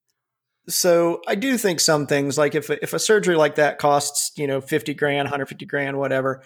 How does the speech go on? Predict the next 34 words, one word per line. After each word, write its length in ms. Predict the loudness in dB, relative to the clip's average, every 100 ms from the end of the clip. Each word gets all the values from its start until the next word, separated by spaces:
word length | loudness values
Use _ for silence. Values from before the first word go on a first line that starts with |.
| _ -20 _
I'm 100 | 0
actually 320 | 2 2 -2 2
kinda 260 | 4 4
okay 300 | 4 2 2
with 200 | 2 0
that. 320 | 0 -2 -2 -6
<laughs> 60 | 0
Like, 380 | 4 4 4 4
I 100 | 6
don't 180 | 6 4
want 180 | 4
'em 100 | 4
to 60 | 2
cut 320 | 2 0 0 -8
corners 640 | -4 0 0 0 0 -2 -2
when 200 | -2 0
they're 340 | 0 0 -2 _ -8
fucking, 560 | -2 -2 -2 -10 -12 _ _ _
as 240 | 0 0 2
Doug 320 | 2 2 0
put 160 | 2 4
it, 160 | 2 -4 -20 -20 -8
sticking 640 | -2 0 0 0 -2 -4 -4
shit 320 | 0 2 4
up 220 | 2 2
into 200 | -2 0
my 100 | -2
groin 500 | 0 2 4 2 0
to 60 | -2
get 220 | -4 -6
to 80 | -4
my 120 | -2
heart 340 | 2 2 0
to 80 | -10